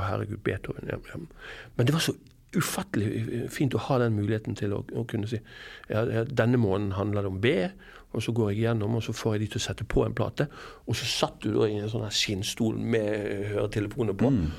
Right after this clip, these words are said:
Speaker 1: Ren nytelse! Sant? Så helt, og
Speaker 2: Så du gikk systematisk gjennom det,
Speaker 1: Ja, ja.
Speaker 2: faktisk? Ja.
Speaker 1: Så all min utdannelse, øh, av betydning, øh, har jeg herfra.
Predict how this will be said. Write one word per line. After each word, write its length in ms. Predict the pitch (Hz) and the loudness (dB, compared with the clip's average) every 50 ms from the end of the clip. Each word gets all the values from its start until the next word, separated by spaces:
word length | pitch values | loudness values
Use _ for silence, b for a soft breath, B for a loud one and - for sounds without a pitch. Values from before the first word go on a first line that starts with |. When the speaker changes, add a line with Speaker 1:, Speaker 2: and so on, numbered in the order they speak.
| B B B - - - - - - 466 - | B B B -20 -20 -20 -20 -6 0 2 4
Speaker 1:
Ren 560 | - 160 175 202 269 277 220 165 135 123 117 | 6 6 6 6 6 6 6 6 4 6 6
nytelse! 480 | 123 127 131 - 120 104 - - 87 - - - - - - - | 6 4 4 2 2 2 2 -2 -4 -8 -12 -18 -20 -20 -6 -6
Sant? 180 | - 117 - - - | -6 -6 -6 -14 -18
Så 160 | - - 131 - - - - - | -6 -4 -4 -4 -2 -4 -2 0
helt, 500 | 269 202 151 117 - - - - - - | 0 0 -2 -4 -8 -8 -16 -18 -14 -4
og 480 | - 139 147 - - - 127 - - - - - - 58 - 73 - - - 180 - B B B B B B B B B | 0 2 2 2 2 2 0 0 0 -2 -4 -6 -8 -8 -8 -8 -10 -10 -12 -14 -14 B B B B B B B B B
Speaker 2:
Så 140 | - - 135 | -6 0 0
du 80 | 180 | 2
gikk 100 | 202 - | 2 2
systematisk 720 | - 143 - - 131 160 202 185 120 - 117 101 - - 196 | 0 0 2 4 4 4 4 2 0 -2 -4 -6 -2 0 2
gjennom 240 | 120 143 147 117 92 80 | 2 4 4 4 2 2
det, 80 | 87 | 2
Speaker 1:
Ja, 20 | 92 | 2
ja. 80 | 95 | 0
Speaker 2:
faktisk? 300 | 101 98 101 85 90 101 - - - - | 0 0 -2 -4 -4 -6 -6 -8 -2 -2
Ja. 160 | 120 139 190 - B B B B B B B B B B B - - - - | 0 0 0 -4 B B B B B B B B B B B -20 -20 -14 -6
Speaker 1:
Så 100 | - - - | -6 -2 2
all 140 | 160 147 101 | 2 2 4
min 160 | 95 120 127 127 - | 4 2 2 4 2
utdannelse, 520 | 127 120 117 - 104 87 90 98 101 - 92 | 2 2 2 0 0 0 0 -4 -2 -2 -2
øh, 840 | 98 101 104 110 104 98 - - - - - 87 - - - - - - | -2 -2 -2 -4 -6 -6 -6 -8 -8 -8 -8 -8 -8 -8 -10 -8 -6 -4
av 80 | 98 95 | -2 -2
betydning, 460 | 95 - - 151 123 - - - - B B B B B B B B B - - - - | -2 0 0 0 0 0 -2 -8 -10 B B B B B B B B B -20 -18 -8 -6
øh, 140 | - 101 98 104 - | -6 -4 -4 -4 -2
har 200 | - 110 87 92 | -2 -2 0 -2
jeg 100 | 95 95 | -4 -6
herfra. 260 | - - - - - | -8 -8 -8 -8 -10